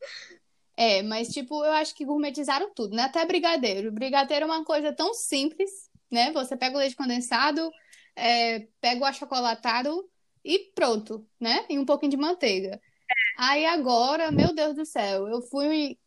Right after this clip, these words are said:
que dia? Deixa eu ver, acho que foi semana passada na padaria e vi um brigadeiro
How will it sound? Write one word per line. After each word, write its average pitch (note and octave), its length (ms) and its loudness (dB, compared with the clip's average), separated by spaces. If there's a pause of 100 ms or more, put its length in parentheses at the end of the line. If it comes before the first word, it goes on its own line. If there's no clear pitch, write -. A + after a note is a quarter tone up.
(100)
que D#4+ 140 2
dia? G#3+ 340 2
Deixa F#3+ 240 -2
eu G#3 40 0
ver, G3+ 60 0
acho G#3+ 100 -6
que - 40 -12
foi B3+ 100 -4
semana B3+ 320 -2
passada C4 380 2
na A#3 140 2
padaria B3 720 0
e F#4 200 6
vi E4 420 4 (300)
um C#4+ 120 4
brigadeiro G#3+ 760 2